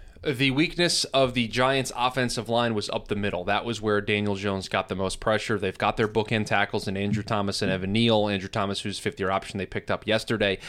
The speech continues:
Uh, they needed help up the center, up the middle, and they got that in John Michael Schmitz. They needed, uh, wide receivers. This is the wide receiver depth chart,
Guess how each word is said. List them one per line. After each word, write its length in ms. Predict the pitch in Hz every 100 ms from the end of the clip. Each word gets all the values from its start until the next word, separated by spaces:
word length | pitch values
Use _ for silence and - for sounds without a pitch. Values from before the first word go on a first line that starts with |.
| - -
Uh, 100 | -
they 200 | 92 120
needed 280 | 120 120 113
help 260 | 120 110 -
up 220 | 113 -
the 80 | -
center, 400 | - 110 95 87
up 160 | 101 -
the 40 |
middle, 320 | 101 98 90
and 140 | 90 95
they 80 |
got 260 | 95 104 98
that 180 | 104 98
in 120 | 104
John 240 | 101 95
Michael 300 | 95 92 -
Schmitz. 340 | 98 - 104 - - -
They 220 | 107 120
needed, 520 | 113 110 123 127 123 - -
uh, 280 | - 113 113 117
wide 340 | 113 110 110
receivers. 500 | 101 - 117 95 95
This 240 | 110 139 -
is 260 | 135 131 110
the 140 | 110
wide 280 | 101 113 113
receiver 360 | 113 - 113
depth 340 | 107 - 110 -
chart, 340 | - 98 95